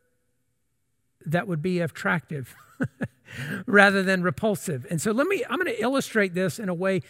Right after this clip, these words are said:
This is kind of a crude analogy, crude in the sense that it's just so base and rudimentary. It almost is, is not befitting of God. In fact, I'm really not saying it's true of God, but just to give us a, a concept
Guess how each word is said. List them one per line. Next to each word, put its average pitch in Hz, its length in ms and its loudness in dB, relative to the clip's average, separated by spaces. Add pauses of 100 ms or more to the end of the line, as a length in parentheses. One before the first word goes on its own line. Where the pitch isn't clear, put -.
(100)
This 220 200 -2
is 196 260 -2
kind 285 260 -2
of 233 80 -4
a 185 60 -4
crude 233 540 -2
analogy, 185 600 -2
crude 214 300 -2
in 175 120 -2
the 165 80 -2
sense 185 320 -6
that 170 180 -4
it's 170 160 -12
just - 260 -6
so 196 360 -2 (420)
base 196 460 2
and 175 140 -2
rudimentary. 175 720 0
It 156 60 0
almost 196 420 -2
is, 160 220 -6 (540)
is 170 180 -4
not 190 300 2
befitting 175 500 0
of 147 140 -2
God. 170 300 0
In 156 80 -2
fact, 185 200 -4
I'm 175 80 -2
really 214 200 2
not 175 200 -2
saying 185 280 -2
it's 165 160 -8
true 202 260 -6
of 156 180 -4
God, 196 300 0
but 160 100 -6
just 185 220 -8
to 185 60 -4
give 190 200 0
us 196 200 0
a, 170 100 -4 (500)
a 160 100 -6
concept 220 1000 0